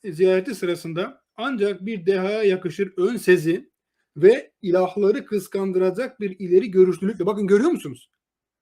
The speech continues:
Tanrılaştırma, mitoloji, kutsallaşma hep burada başlıyor. Tanrı'yla yarıştırma gayreti. Böyle olunca bütün yalanların kapısı açılıyor. Atatürk gaybı da bilir, kıyametin tarihini de bilir, Üçüncü Dünya Savaşı'nı da bilir,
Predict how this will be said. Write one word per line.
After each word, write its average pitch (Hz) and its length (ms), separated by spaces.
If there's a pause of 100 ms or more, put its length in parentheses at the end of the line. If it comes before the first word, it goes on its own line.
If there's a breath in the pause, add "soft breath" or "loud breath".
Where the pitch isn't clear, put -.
(220)
Tanrılaştırma, 180 1040 (200)
mitoloji, 185 840
kutsallaşma 202 580
hep 349 180
burada 277 240
başlıyor. 135 400
Tanrı'yla 226 400
yarıştırma 202 480
gayreti. 139 400 (440)
Böyle 247 300
olunca 320 480
bütün 330 300
yalanların 247 420
kapısı 185 300
açılıyor. 139 380 (360)
Atatürk 220 440
gaybı 214 300
da 202 120
bilir, 185 320 (160)
kıyametin 214 560
tarihini 190 420
de 180 100
bilir, 175 260 (180)
Üçüncü 277 260
Dünya 233 240
Savaşı'nı 214 420
da 196 120
bilir, 190 240